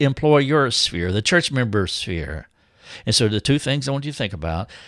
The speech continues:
each descriptor describes Christ, and then imagine what it would be, be like if you were like this and how it would impact every area of your life. Here are the three passages. Galatians five, you've heard it before.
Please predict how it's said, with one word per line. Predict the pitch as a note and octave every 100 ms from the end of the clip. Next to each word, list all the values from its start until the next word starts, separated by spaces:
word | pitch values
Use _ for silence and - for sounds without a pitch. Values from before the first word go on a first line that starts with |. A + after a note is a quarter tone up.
| - _ _
each | B2 D3+ -
descriptor | C#3 - - - G#2 - _
describes | A2+ - A#2 A2+ - -
Christ, | - C3 G2 E2+ - -
and | A2 G#2+
then | A#2 A2
imagine | A2 A#2+ B2+ G#2+ F2+ - -
what | - A#2
it | G#2+
would | G#2+ F#2+
be, | G#2 - - _ A#2
be | F#2+ C3
like | A#2+ D#2+ D#2+ -
if | G#2+
you | C3+
were | B2+ A#2
like | C3 D3 -
this | A2 G#2 F2 -
and | A2
how | A2
it |
would | A2+
impact | A2 G#2 A#2+ G2+ -
every | G#2 G#2
area | F#2+ G2
of | F#2+
your | G2
life. | F2+ D2+ E2+
Here | D#3
are | D3+
the | A#2+
three | A2+ A2
passages. | - F#2 F2 D#2+ - D2+
Galatians | - G#2 G#2 - G#2+
five, | - D#2 C#2
you've | D#2+ -
heard | F2
it | F2+
before. | F#2 - D#2+